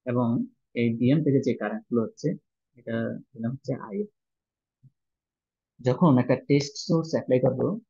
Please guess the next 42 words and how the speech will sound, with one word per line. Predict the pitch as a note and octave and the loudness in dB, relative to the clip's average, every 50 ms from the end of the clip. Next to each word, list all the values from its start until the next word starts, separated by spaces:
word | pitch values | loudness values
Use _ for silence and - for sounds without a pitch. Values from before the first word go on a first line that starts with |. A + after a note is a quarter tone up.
| _ _ _ _ | _ _ _ _
আমরা | B2 B2 A#2+ A#2+ C3 C3+ | -6 -4 -2 0 0 0
হচ্ছে | C3 - - E3+ D#3+ | -2 -2 -4 -4 -4
যত | C3+ A2+ - A#2 A2+ A2+ - C#3+ D3 | -4 -4 -4 -4 -6 -2 0 2 2
ধরনের | D#3+ D#3 D#3+ D#3+ D#3+ D3+ C3+ | 4 4 4 4 2 2 2
independent | A#2+ A#2 A#2+ A#2+ B2+ C3 B2+ C3 B2 | 2 2 2 0 0 0 0 0 -2
source | - - - C#3+ E3 - - A#2+ | -4 -6 -6 -6 -6 -6 -6 -10
আছে | A2 - A#2+ G#2+ | -10 -6 -8 -8
ব্ল্যাক | - - - B2 B2+ - | -6 -8 -10 -10 -12 -14
বক্সে, | - - - E3+ - - | -16 -10 -8 -8 -8 -4
সবগুলোকে | - C3 B2 - - B2+ C3 B2+ C3 C#3 | -4 -4 -4 -2 -2 0 0 0 0 -4
হচ্ছে | C#3 - F3+ G3 G3+ G3+ - _ _ - | -4 -4 -4 -4 -4 -6 -10 _ _ -6
deactivate | B2 C3 C#3+ C#3+ C#3+ - - C#3+ - | 0 2 2 2 2 0 -4 -4 -4
করব। | - - _ _ | -6 -12 _ _
current | - A#2 C3+ C3+ C3 | -6 -2 -2 -2 -2
source | - C#3 - - | -4 -8 -10 -6
থাকলে | - C#3 D3 D3 | -8 -4 -2 -2
open | C3 B2 - B2+ | -2 0 0 -2
করে | B2 C3+ C3 C3+ | 0 2 0 2
দিব, | C3 C#3+ D3+ F#3+ A3+ A#3 - _ _ _ | 2 2 2 0 -2 -4 -8 _ _ _
আর | A#2+ A#2 A2+ A2+ A2 | -8 -6 -6 -6 -6
যদি | - - A2 A2 A2 A2 | -8 -6 -4 -4 -2 -2
voltage | A2+ A2 A2 C3 B2+ - | -2 -2 -2 -4 -6 -6
source | C#3 - - - | -6 -6 -4 -4
থাকে, | C3+ C3+ E3+ G3+ A#3 - _ _ _ _ _ _ _ _ _ | -4 -2 -2 -2 -4 -6 _ _ _ _ _ _ _ _ _
তাহলে | - A2+ A2+ A2+ A2 | -4 -2 0 0 0
হচ্ছে | G#2+ - C3 | -2 0 0
এটাকে | A#2 A2 A#2+ G#2+ A#2+ A2+ | 2 2 2 0 0 -2
হচ্ছে | A2+ - A#2 | -4 -6 -8
short | - - - - F#2+ - _ | -8 -8 -10 -12 -12 -6 _
করে | - A#2 A#2 | -4 -4 -4
দিব। | A2+ - - - _ _ _ _ _ _ _ _ _ _ _ _ - | -6 -8 -14 -18 _ _ _ _ _ _ _ _ _ _ _ _ -4
তারপর | C3+ C3 C3+ - D3 | -4 -4 -2 0 0
আমরা | C#3 C#3 C#3 C#3+ C#3+ | 2 2 4 4 2
এখানে | C#3 - B2 - - C3+ C3 C3 C3 C3 C3 - | 2 0 -2 -2 -2 0 0 0 0 -2 -2 -6
একটা | - - _ _ _ B2 A#2+ - | -8 -12 _ _ _ -14 -10 -6
test | - B2+ A#2+ - - B2 | -4 -6 -6 -6 -4 0
ভোল-, | B2 B2+ B2+ - _ _ | 0 0 0 -4 _ _
test | - A#2+ A#2+ - B2+ | -4 -4 -4 -2 -4
voltage | B2 B2 - D3 C#3 B2+ A#2+ | -4 -4 -2 -4 -4 -4 -2
ভিএম | A#2 A2+ C3 F3 G#3+ A#3 - - _ | 0 0 2 2 0 -2 -4 -8 _
এবং | - - | -20 -20
হচ্ছে, | _ _ _ _ - D3 F3+ | _ _ _ _ -6 -6 -6